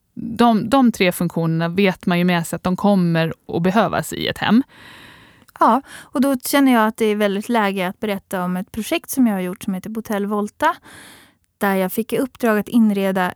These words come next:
Speaker 2: ett rum som var på nio kvadratmeter, varav en del skulle vara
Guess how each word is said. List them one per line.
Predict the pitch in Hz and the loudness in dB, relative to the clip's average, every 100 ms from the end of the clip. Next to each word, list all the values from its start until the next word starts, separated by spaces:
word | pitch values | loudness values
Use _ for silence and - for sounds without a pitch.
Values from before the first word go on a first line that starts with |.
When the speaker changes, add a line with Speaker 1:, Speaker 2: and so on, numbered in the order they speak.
| - | -8
Speaker 2:
ett | 180 - | -12 -8
rum | - 277 262 247 | -2 4 4 4
som | 240 208 | 0 -2
var | 170 | -4
på | - 220 | -2 2
nio | 262 240 220 | 4 4 0
kvadratmeter, | 220 180 180 - - 180 - - 202 - _ _ | -4 -4 -4 -6 -10 -10 -10 -12 -12 -16 _ _
varav | - 202 190 180 175 | -4 0 2 2 0
en | 175 170 | -2 -2
del | 202 302 311 | 0 0 -2
skulle | - 247 202 | -4 -4 -2
vara | 175 170 | -2 -4